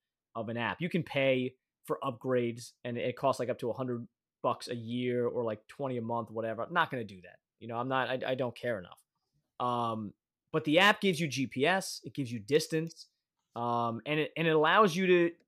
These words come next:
to check fairways hit. Did I miss left? Did I miss right? Greens in regulation. How many chips, sand saves?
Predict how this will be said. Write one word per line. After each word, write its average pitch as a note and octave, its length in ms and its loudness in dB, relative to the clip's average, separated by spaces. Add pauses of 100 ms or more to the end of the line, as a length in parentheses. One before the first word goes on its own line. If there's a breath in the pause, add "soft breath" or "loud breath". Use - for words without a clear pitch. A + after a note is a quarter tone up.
(140)
to E3 180 -2
check - 400 -2 (360)
fairways E3+ 360 6
hit. G3+ 280 4 (140)
Did B2 100 -4
I B2+ 60 0
miss C#3 220 -2
left? D#3+ 240 2
Did A#2+ 100 -2
I B2 40 -2
miss B2 200 -6
right? C#3 240 2 (160)
Greens D3+ 240 -2
in D#3 80 -2
regulation. E3 560 2
How A#2 160 -8
many B2+ 140 -8
chips, - 340 -2
sand D#3 240 -2
saves? A2+ 300 -6